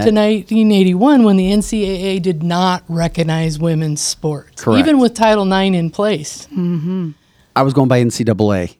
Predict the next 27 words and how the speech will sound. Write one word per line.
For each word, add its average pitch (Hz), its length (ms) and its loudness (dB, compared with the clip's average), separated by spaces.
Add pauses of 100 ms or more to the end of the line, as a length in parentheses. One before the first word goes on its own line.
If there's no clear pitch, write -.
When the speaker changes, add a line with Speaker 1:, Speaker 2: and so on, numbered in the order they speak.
Speaker 1:
<laughs> 180 160 2
Speaker 2:
Okay, 220 520 0
well, 220 220 4
but 196 220 -4
why 202 160 4
haven't 208 320 2
they 202 120 2
recognized 202 640 0
her? 165 140 -4
Why 190 120 4
have 226 140 2
they 208 120 2
Speaker 1:
That's 160 160 2
Speaker 2:
not - 40 -2
Speaker 1:
a 151 40 -2
great 214 160 2
Speaker 2:
merged 196 100 -4
Speaker 1:
point. 147 180 4
Speaker 2:
the - 60 0
records? 208 520 -2 (380)
You 233 100 6
know, 190 120 4
this 214 240 0
is, 190 280 -2 (160)
you 202 120 2
know, 175 360 0 (300)
fortunately, 180 800 -2